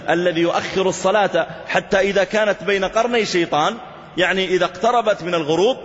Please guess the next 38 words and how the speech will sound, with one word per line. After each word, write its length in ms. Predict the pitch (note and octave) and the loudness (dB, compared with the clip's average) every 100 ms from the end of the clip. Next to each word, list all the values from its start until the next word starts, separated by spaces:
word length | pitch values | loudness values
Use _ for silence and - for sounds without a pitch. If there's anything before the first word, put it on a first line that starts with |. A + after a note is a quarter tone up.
| - - - | -14 -12 -2
قام 380 | A#3 A#3 G#3+ B3 - - | 0 2 2 0 -2 -2
فركع 480 | F#3+ - F#3+ E3 E3 | 0 2 0 0 0
ركعات، 580 | D3 D3+ C#3+ D3 - - - - - - - | 0 0 0 -2 -4 -14 -18 -20 -20 -10 -2
وهذا 300 | D3+ F3+ F3+ | 2 2 2
بلا 240 | F#3 F3+ | 2 2
شك 220 | E3+ - - - - - B2+ | 0 -4 -6 -18 -18 -10 0
لا 160 | F3+ | 2
ينبغي 360 | A3+ A3+ G#3 F#3+ | 2 0 0 0
للإنسان 440 | F#3 F3+ - F#3 | -2 -2 0 0
أن 140 | E3 D3+ | 0 2
يفعله، 460 | F3 E3+ B2 A2+ | 0 0 -2 -2
بل 180 | A2 D#3 | 0 0
الصائم 520 | D3+ - F#3+ G#3+ B3+ - - - B2+ | 0 0 2 2 -2 -8 -16 -8 0
لو 140 | E3+ | 2
لم 180 | F3+ G3+ | 2 2
يبق 240 | A3+ - | 0 0
على 260 | E3+ E3+ D#3 | 0 2 0
صلاة 340 | E3 E3+ F#3+ E3 D3 - - - | 0 2 0 0 -2 -4 -6 -2
العصر 480 | D#3+ F#3+ G3+ F3+ E3+ | 0 0 0 0 0
أو 120 | F#3 G3 | 2 2
غيرها 420 | C4 B3 G#3+ F#3 | 2 2 0 0
من 100 | E3+ | -2
الصلوات، 520 | - D3+ D3+ C#3+ A2+ - - - | -2 0 2 2 0 -6 -12 0
لو، 140 | F3 | 0
حتى 400 | - F#3+ G#3+ - | 0 -2 -2 -2
الفجر، 380 | G3+ A#3+ G3 D3+ - - - | 0 0 0 -2 -4 -14 -2
لو 160 | F3+ G3 | 2 2
لم 160 | G3+ | 2
يبق 240 | B3 B3+ G#3 | 0 0 -2
عليها 500 | F#3+ A3+ G#3 G3 G3+ | 0 0 0 0 -2
إلا 200 | G#3 F#3 | 0 0
شيء 420 | G#3+ B3 G#3+ F#3+ | 0 -2 -2 -2
يسير، 400 | D#3 - A3+ C4+ - - - - | -2 0 0 0 -4 -14 -16 -4
فينبغي 500 | C#3+ F#3+ F#3+ F3 E3 | 0 2 2 0 2
عليه 540 | C3+ D#3+ F#3+ F#3+ F3+ D3+ | 2 2 2 0 0 0
أن 60 | |
يشتغل 540 | D#3 C#3+ G#3+ F#3 G3 G3 | 0 0 0 2 2 0
بطاعة. 460 | G3 E3 A#2+ G#2+ | 0 0 0 -2